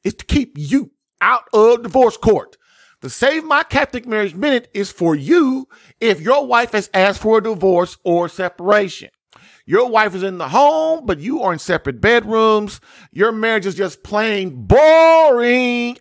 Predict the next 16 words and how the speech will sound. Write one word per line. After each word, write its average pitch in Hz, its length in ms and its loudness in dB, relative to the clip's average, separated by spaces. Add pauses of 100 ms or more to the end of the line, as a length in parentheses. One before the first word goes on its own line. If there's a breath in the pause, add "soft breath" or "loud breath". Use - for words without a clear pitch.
and 254 360 -2
or 220 240 4
has 190 400 -4 (240 soft breath)
no 160 240 0
passion. - 760 -6 (380 soft breath)
You 220 220 -4
engage 226 420 -4
in 208 80 -4
the 196 80 -4
marital 196 340 -2
embrace 190 600 0
less 190 260 0
than 131 260 -6
weekly 262 500 -2
or 196 140 2
severe 240 1040 -2